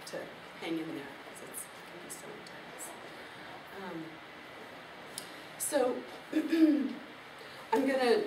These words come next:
do, uh, while I'm talking, I'm gonna model one of the edges, which is, like, how do you start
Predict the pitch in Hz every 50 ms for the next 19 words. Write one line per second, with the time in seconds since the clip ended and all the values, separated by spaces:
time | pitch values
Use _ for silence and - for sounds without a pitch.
0 | - - 226 254 262 269 269 - - - - 190 180 - - - - 202 202 214
1 | 220 226 247 254 254 269 269 262 - - - - - - 302 302 240 226 226 226
2 | 220 208 190 180 - - - 208 196 190 196 196 226 247 262 285 311 320 - -
3 | 233 240 233 233 220 226 214 208 202 190 180 - - - 185 196 190 202 269 320
4 | 381 415 427 - - - 190 220 247 240 - 240 220 208 208 202 - - 190 202
5 | 190 185 - - - - 226 214 208 214 220 220 226 226 226 214 208 - - -
6 | - - - - 226 214 175 170